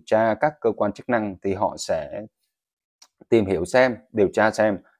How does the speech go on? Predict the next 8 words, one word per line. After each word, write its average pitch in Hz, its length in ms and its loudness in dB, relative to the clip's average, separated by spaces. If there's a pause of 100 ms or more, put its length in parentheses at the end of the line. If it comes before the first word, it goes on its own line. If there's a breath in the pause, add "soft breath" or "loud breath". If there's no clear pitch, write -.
là 101 520 2 (680 soft breath)
có 131 280 6
thực 160 140 -4
sự 110 220 0 (100)
là 95 420 2
bà 87 160 2
Loan 120 440 2
đã, - 400 -4